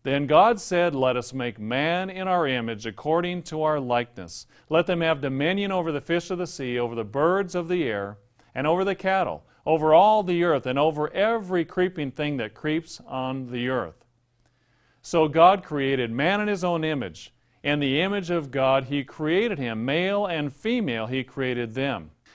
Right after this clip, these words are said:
So in the very first chapter of Genesis, we learn where we came from, and we learn what constitutes a family.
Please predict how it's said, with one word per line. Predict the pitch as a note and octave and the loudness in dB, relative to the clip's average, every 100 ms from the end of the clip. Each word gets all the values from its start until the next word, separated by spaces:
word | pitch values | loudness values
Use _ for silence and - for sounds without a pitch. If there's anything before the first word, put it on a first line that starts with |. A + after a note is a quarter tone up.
| _ | _
So | - F#3 | -2 2
in | F#3+ | 4
the | E3 | 2
very | D3 G#3 B3+ | 4 4 4
first | A3 G#3 G#3+ G#3 - | 2 2 2 0 -2
chapter | F#3 F3+ F#3 F3+ D#3 | 4 4 4 2 0
of | B2+ | 0
Genesis, | D#3+ F#3 G3 C#3+ B2 C#3+ | -2 -2 -2 -6 -6 -4
we | C3+ | -2
learn | A#2+ B2 D3+ F3 G3 D3 | -2 0 0 0 -2 0
where | B2 C#3 | 2 2
we | E3+ | 0
came | F#3+ G3+ G#3 | -2 -4 -4
from, | C3+ G2 D2+ - _ - | -4 -6 -6 -14 _ 0
and | E3+ | 2
we | E3+ | 4
learn | D#3 D#3+ E3 | 6 6 4
what | D3+ C#3+ - | 4 2 0
constitutes | D#3+ D#3+ F#3 - E3+ C#3 B2 D3+ | -2 -2 -2 -6 -6 -4 -4 -4
a | |
family. | - F3+ F#3 D3 F2 D2 | -2 0 0 -2 -6 -12